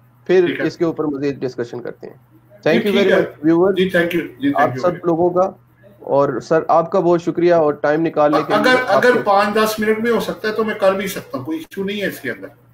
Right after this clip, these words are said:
Speaker 1: सर, पाँच दस मिनट में देख लें, दस से कुछ questions हैं, तो मेरा ख्याल है हम
Speaker 2: पहला,
Speaker 1: कर सकते हैं।
Speaker 2: पहला तो
Speaker 1: पहला
Speaker 2: मैंने कर
Speaker 1: क्वेश्चन
Speaker 2: लिया
Speaker 1: तो
Speaker 2: था।
Speaker 1: एड्रेस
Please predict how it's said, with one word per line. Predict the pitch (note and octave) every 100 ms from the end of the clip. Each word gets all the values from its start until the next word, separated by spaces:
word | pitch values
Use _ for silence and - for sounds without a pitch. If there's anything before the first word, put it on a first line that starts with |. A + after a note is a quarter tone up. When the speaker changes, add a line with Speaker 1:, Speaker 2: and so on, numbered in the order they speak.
| _ _
Speaker 1:
सर, | - F#3+
पाँच | F#3+ F3 G3
दस | G3 G#3 F#3
मिनट | F#3+
में | F3+ F#3+ F#3 - C3
देख | C#3 E3+ G3
लें, | F#3 E3
दस | D3 D#3+
से | G3 F#3
कुछ | D#3 D3
questions | D3 D3+ F3+ D#3+
हैं, | D#3 - _ _ _ _ _ -
तो | C#3
मेरा | D#3+ F3
ख्याल | F#3 F#3+
है | F#3+
हम |
Speaker 2:
पहला, | G#3 G#3+
Speaker 1:
कर |
सकते | G#3+ F#3+ F#3+
हैं। | G3+ F3+ - _ _ - -
Speaker 2:
पहला | G#3 A#3
तो | D#3+
Speaker 1:
पहला | F3
Speaker 2:
मैंने | G3+
कर | G3
Speaker 1:
क्वेश्चन | F#3+
Speaker 2:
लिया | G#3+ G3+
Speaker 1:
तो | F#3+
Speaker 2:
था। |
Speaker 1:
एड्रेस | G3+